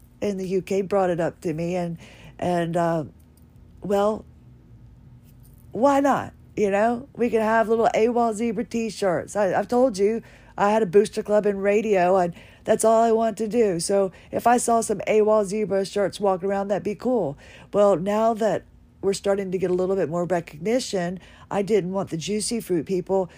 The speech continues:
I, I did, you know, write about the license to use Kiki D's, uh, I've Got the Music in Me, and it's a minimum of two hundred dollars, and I just don't need to have the music right now. And I love Kiki D, and I feel funky, feel good, but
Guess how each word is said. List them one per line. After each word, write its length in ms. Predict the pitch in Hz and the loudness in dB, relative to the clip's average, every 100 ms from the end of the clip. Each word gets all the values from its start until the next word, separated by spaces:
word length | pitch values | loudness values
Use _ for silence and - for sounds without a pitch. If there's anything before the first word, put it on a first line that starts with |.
| - | -4
I, 240 | 160 - 185 | -2 0 0
I 40 | |
did, 460 | 175 226 220 202 180 | 0 0 2 0 -2
you 80 | 185 | -4
know, 500 | 170 175 101 120 - | -4 -4 -6 -12 -12
write 420 | 170 190 185 - - | -2 0 0 -2 -8
about 260 | 170 180 - | -2 -2 -2
the 100 | 175 | 0
license 640 | 180 190 - 175 170 165 | 0 0 -2 -6 -8 -8
to 120 | - | -6
use 440 | 185 180 180 180 - | -4 -2 0 -2 -4
Kiki 340 | - 196 190 | -8 -6 -6
D's, 420 | 170 190 185 160 - - - - | -6 -4 -4 -8 -14 -20 -20 -4
uh, 360 | 160 165 156 - - 170 | 0 2 2 -2 -4 -4
I've 140 | 170 | 0
Got 200 | 185 165 | 0 0
the 80 | 180 | -4
Music 420 | 190 196 170 - | -4 -2 -4 -4
in 340 | - 196 190 175 | 0 0 -2 -4
Me, 280 | 165 160 | -4 -4
and 160 | - 190 | -4 -4
it's 140 | 175 | -4
a 60 | 202 | -4
minimum 440 | 196 208 196 185 | 2 2 2 -2
of 160 | 175 170 | -4 -2
two 180 | 202 190 | 0 2
hundred 300 | 170 147 123 | 0 -4 -2
dollars, 540 | 185 175 170 170 165 | 0 2 0 -2 -4
and 220 | 170 165 - - - - - - - - | -6 -6 -10 -20 -20 -20 -20 -20 0 2
I 100 | 214 | 4
just 240 | 185 - | 2 0
don't 220 | 170 107 | -4 -4
need 260 | 165 165 147 | -6 -6 -4
to 80 | 180 | 0
have 220 | 156 147 | 0 -2
the 80 | 143 | -6
music 460 | 156 160 147 123 | -4 -4 -4 -4
right 220 | 165 147 127 | -2 -2 -2
now. 500 | 143 151 151 165 170 | -4 -2 -2 -2 -2
And 240 | 165 147 - - | -4 -6 -10 -2
I 120 | 175 | 2
love 340 | 185 175 165 143 | 4 4 2 -2
Kiki 400 | 190 - 175 160 | -8 -8 -10 -4
D, 460 | 185 170 180 175 | -2 -2 -4 -4
and 240 | 175 156 110 | -4 -6 -6
I 120 | 165 | -8
feel 280 | - 180 175 | 0 0 0
funky, 420 | 170 170 180 185 | -2 -2 -4 -6
feel 300 | - 170 170 | -4 -4 -2
good, 500 | 170 208 185 170 156 | 0 2 2 0 -2
but 280 | 160 147 | -2 -2